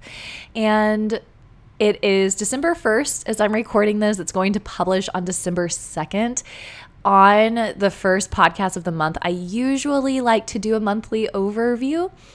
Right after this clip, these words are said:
but I just thought it could be nice to spend some extra time focusing on the full moon. So we will do the full December horoscope next week, and it's December. This is my favorite time of the year. I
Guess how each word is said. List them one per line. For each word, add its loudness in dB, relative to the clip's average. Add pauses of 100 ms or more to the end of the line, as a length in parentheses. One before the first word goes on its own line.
(160)
but -4
I -10
just -6
thought -4
it -4
could -8
be -6
nice -2
to -4
spend -4
some -6
extra -6
time -6
focusing -6
on -2
the -8
full -6
moon. -10
So -2
we -2
will 0
do 0
the -4
full -4
December -4
horoscope -4
next -4
week, -8 (640)
and -4 (880)
it's -10
December. -2
This -4
is 0
my -2
favorite 0
time -4
of -6
the -4
year. -4
I 0